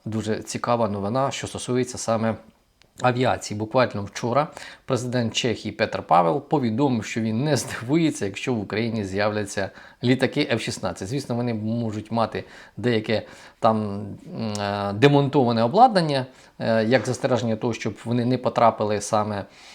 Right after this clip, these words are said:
до рук, е, росіян, це дуже-дуже важливо.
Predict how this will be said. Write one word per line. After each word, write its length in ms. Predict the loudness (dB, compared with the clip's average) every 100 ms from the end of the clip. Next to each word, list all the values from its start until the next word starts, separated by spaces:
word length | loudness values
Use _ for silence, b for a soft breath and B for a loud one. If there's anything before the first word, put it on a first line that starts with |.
| B -10
до 500 | -2 2 2 2 0
рук, 360 | 2 0 0
е, 340 | 0 2 4 2
росіян, 680 | 0 -2 0 2 0 -6 -10
це 140 | -6
дуже-дуже 440 | -4 -2 -2 -2 -2
важливо. 500 | -4 -4 -4 -4